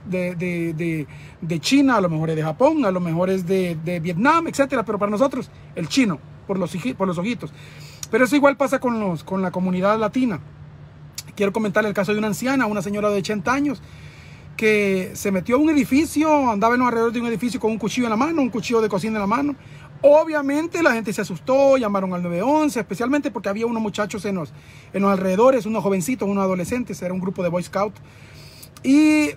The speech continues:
la, el reporte a la policía fue: "Aquí hay una viejita hispana, aquí hay una señora hispana, una mujer hispana que anda con, con un arma blanca". Y llegó la policía a buscar a la anciana hispana, ¿no?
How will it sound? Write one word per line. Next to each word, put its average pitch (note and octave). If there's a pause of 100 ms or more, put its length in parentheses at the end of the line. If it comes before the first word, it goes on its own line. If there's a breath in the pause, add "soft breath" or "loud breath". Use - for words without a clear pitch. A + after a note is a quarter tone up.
la, B3
el A3+
reporte B3+
a D4
la C#4+
policía C#4
fue: D4
"Aquí C#4
hay C#4+
una C#4+
viejita C4+
hispana, A3
aquí E3
hay A#3
una C4
señora A#3+
hispana, B3+
una B3
mujer A#3
hispana C4
que A#3
anda A3+
con, F3+ (340 loud breath)
con G#3
un A3
arma A3+
blanca". F#3+ (540 loud breath)
Y -
llegó -
la F#3+
policía F#3
a -
buscar F#3
a -
la F#3+
anciana F#3
hispana, F3
¿no? F#3